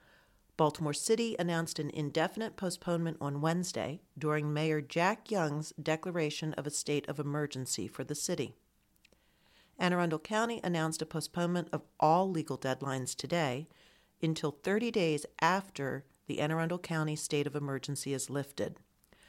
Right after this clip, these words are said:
Those executive orders and a copy of the press release and video of Mayor Young's press conference are included in the show notes.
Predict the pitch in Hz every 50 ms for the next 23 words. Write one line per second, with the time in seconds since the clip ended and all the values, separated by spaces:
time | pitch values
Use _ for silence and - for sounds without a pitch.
0 | - _ _ _ - - 175 185 180 190 196 180 175 160 156 - 160 160 156 -
1 | 147 147 147 160 165 170 - 151 139 135 131 127 123 - _ - - 180 170 -
2 | 170 156 156 160 - - 185 165 165 - - 156 127 139 131 127 123 - - -
3 | - _ _ _ _ _ - 165 160 160 156 127 131 165 185 196 202 208 208 208
4 | 202 208 202 - - 165 165 165 165 156 - - 160 160 160 165 175 180 185 185
5 | 185 165 147 156 156 156 156 156 156 156 160 - - _ - - 190 180 175 -
6 | - 147 139 123 120 - 107 127 131 123 - - - - - - _ - - 156
7 | 151 147 143 - 165 151 151 143 139 127 135 135 - - 156 151 147 143 127 -
8 | - - - -